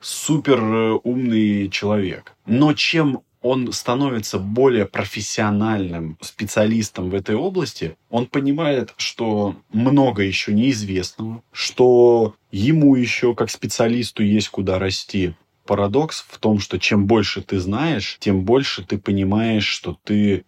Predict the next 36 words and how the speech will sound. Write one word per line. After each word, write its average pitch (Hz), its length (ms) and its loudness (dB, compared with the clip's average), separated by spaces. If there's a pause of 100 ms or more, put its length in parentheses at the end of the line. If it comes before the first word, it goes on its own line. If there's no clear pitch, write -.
еще 98 380 0
ничего 98 640 0
не 98 120 0
знаешь. 82 600 -6 (360)
И 117 120 2
вот 120 160 2
здесь 139 320 2
такая 135 400 2
ошибка 127 400 -2
была 107 580 4
у 95 380 0
людей, 110 520 -2
когда 95 420 -2
они 95 540 -4
начали 90 440 -8
там 85 180 -10
YouTube-каналы 131 840 -2
какие-то 113 420 -6
смотреть, 107 560 -4
политиков, 101 640 -2
да, 107 300 -2 (100)
анонсы 110 580 -2
какие-то 107 460 -6
читать. 101 560 -2 (160)
И 104 80 -4
они 139 240 -2
уже 143 420 -2
чувствуют 165 540 -6
свою 127 260 -4
компетентность 107 1000 -6
в 90 160 -6
этом, 87 340 -2
и 87 60 -4
они 104 240 0
уже 117 300 0
как 104 180 -4